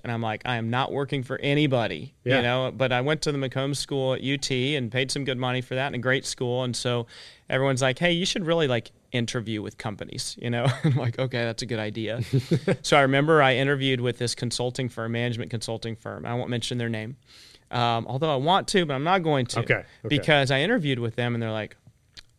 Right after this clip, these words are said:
Speaker 1: "Where would you like to be five years from now?" And without hesitation, like, "Starting my own business."
Speaker 2: Yeah.
Speaker 1: "Where would you like to be two years from now?" "Starting my own
Speaker 2: <laughs>
Speaker 1: business."
Speaker 2: Yeah.
Speaker 1: And so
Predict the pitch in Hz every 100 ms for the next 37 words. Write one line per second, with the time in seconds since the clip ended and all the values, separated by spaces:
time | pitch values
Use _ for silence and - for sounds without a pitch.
0 | _ - 123 135 127 123 123 123 123 -
1 | 110 110 120 - 113 - 113 _ _ _
2 | - 135 139 185 147 143 120 127 117 -
3 | - 123 _ _ - 120 - 147 127 123
4 | 110 107 104 104 - 123 - 117 107 -
5 | _ 135 139 143 147 135 135 123 160 139
6 | 113 117 98 - _ - - 151 139 -
7 | 185 123 - 120 - - - 127 - _
8 | _ _ - _ _ 139 135 - 151 143
9 | 139